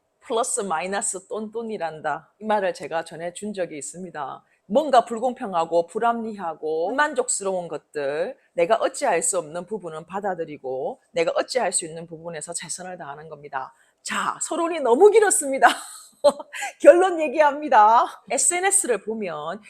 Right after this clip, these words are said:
정말로 뛰어난 아이들이 너무너무 많지요. 에스엔에스 속 엄친아들은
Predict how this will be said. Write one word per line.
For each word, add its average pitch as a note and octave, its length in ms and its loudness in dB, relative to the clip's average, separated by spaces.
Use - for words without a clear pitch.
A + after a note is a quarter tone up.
정말로 A#3+ 800 -4
뛰어난 C#4+ 500 -6
아이들이 A3+ 540 -6
너무너무 D4+ 640 -4
많지요. A3+ 760 0
에스엔에스 F#4 440 -2
속 A3+ 440 2
엄친아들은 A3 720 -4